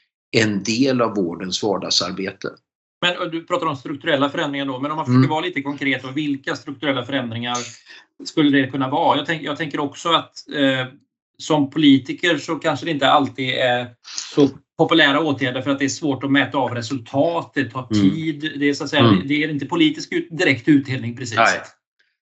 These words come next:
Speaker 1: Nej, det, det är ju, det är ju betydligt fler insändare om bekymmer i vården här och nu än
Speaker 2: Mm.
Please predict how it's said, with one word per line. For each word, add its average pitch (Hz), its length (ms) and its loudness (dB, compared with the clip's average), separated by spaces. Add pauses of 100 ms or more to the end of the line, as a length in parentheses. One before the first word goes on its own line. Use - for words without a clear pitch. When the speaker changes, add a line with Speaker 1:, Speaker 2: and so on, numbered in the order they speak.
(100)
Speaker 1:
Nej, 139 220 6
det, 139 160 6
det 127 180 2
är 151 40 6
ju, 147 260 2 (420)
det 143 60 4
är 147 60 6
ju 143 120 4
betydligt 147 580 2
fler 123 280 2
insändare 107 880 -2
om 101 380 2 (420)
bekymmer 113 760 2
i 117 100 -4
vården 104 520 -4
här 101 360 -2
och 104 160 -6
nu 95 400 2
än 101 260 2
Speaker 2:
Mm. 95 240 -6